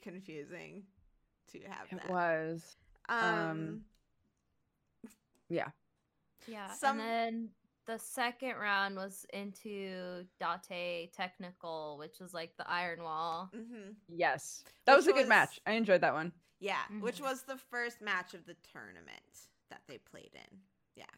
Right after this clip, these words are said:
Speaker 1: 'cause
Speaker 2: Yeah.
Speaker 1: Nekoma was the practice match, and then Wall dudes were the first match, and then the second match they were, was, uh, the captain's old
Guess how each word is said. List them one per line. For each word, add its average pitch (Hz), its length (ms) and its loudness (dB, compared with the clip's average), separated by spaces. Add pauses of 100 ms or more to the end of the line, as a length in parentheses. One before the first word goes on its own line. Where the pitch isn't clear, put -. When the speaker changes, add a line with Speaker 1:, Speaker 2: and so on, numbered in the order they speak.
(100)
Speaker 1:
'cause 196 240 -6
Speaker 2:
Yeah. 220 160 -6
Speaker 1:
Nekoma 220 320 -6
was 190 240 -6
the 185 380 -6
practice 202 400 -4
match, 185 360 -8
and 185 120 -16
then 170 180 -16
Wall 156 460 -10
dudes 185 340 -18
were - 240 -18 (720)
the 214 80 -14
first 220 340 -10
match, 208 320 -2
and 208 140 -10
then 196 100 -8
the 196 80 -6
second 220 380 -6
match 202 260 -2
they 190 300 -10 (760)
were, 302 280 -4
was, 339 420 -4 (360)
uh, 247 640 2 (540)
the 262 140 -4
captain's 302 840 -4 (120)
old 226 440 -2